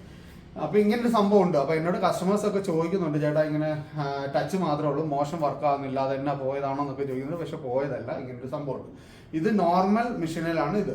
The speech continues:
ഇനി ബി എൽ ഡി സി മെഷീനിലാണ് നിങ്ങൾക്ക് ഇങ്ങനെ ഒരു പ്ലസും മൈനസും കാണാൻ പറ്റും. അതെന്നാന്ന് പറഞ്ഞാൽ ഇതിൽ സ്പീഡ് കൂടുതലായിരിക്കും. അപ്പൊ ഇതിലും നമ്മൾ അതുപോലെ തന്നെ സ്റ്റാൻഡ് ബൈ മോഡിൽ സ്വിച്ച് on ചെയ്ത് കഴിഞ്ഞിട്ട് ദേ ഇത് കണ്ടോ, ഈ നെഗറ്റീവേൽ ലോങ് പ്രസ് ചെയ്ത് കഴിഞ്ഞാൽ അതുപോലെ തന്നെ ഒരു ബീപ്പ് സൗണ്ട് കേൾക്കും.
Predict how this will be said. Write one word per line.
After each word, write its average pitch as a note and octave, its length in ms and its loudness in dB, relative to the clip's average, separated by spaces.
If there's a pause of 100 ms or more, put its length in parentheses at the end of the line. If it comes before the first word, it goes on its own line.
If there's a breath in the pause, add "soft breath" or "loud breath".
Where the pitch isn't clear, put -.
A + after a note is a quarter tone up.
(120)
ഇനി F#3 120 -4
ബി F#3+ 140 4
എൽ A3+ 300 4
ഡി B3+ 40 4
സി B3 120 0
മെഷീനിലാണ് F#3+ 600 4
നിങ്ങൾക്ക് F3+ 260 4
ഇങ്ങനെ F#3 180 4
ഒരു F3+ 100 2
പ്ലസും F#3 500 2
മൈനസും E3 420 4
കാണാൻ C#3+ 300 6
പറ്റും. A2 200 -4 (480 loud breath)
അതെന്നാന്ന് F#3+ 380 10
പറഞ്ഞാൽ F#3 180 6
ഇതിൽ F#3 180 6
സ്പീഡ് F#3+ 400 8
കൂടുതലായിരിക്കും. E3 600 8
അപ്പൊ C#3 120 6
ഇതിലും G#3+ 420 12
നമ്മൾ G#3+ 220 10
അതുപോലെ F#3+ 340 10
തന്നെ E3 140 8
സ്റ്റാൻഡ് E3 420 6
ബൈ F#3+ 80 12
മോഡിൽ E3 320 8
സ്വിച്ച് D#3+ 300 4
on D3+ 200 6
ചെയ്ത് D3 280 8
കഴിഞ്ഞിട്ട് C3+ 400 6
ദേ D3 60 8
ഇത് D3 180 8
കണ്ടോ, A#2 260 4 (360 loud breath)
ഈ E3+ 100 12
നെഗറ്റീവേൽ F#3+ 720 12
ലോങ് E3+ 340 10
പ്രസ് F3 220 6
ചെയ്ത് D#3+ 280 10
കഴിഞ്ഞാൽ D#3 260 10
അതുപോലെ F3+ 540 8
തന്നെ D#3+ 140 8
ഒരു D#3 80 8
ബീപ്പ് D3 280 6
സൗണ്ട് E3 240 6
കേൾക്കും. D3+ 400 4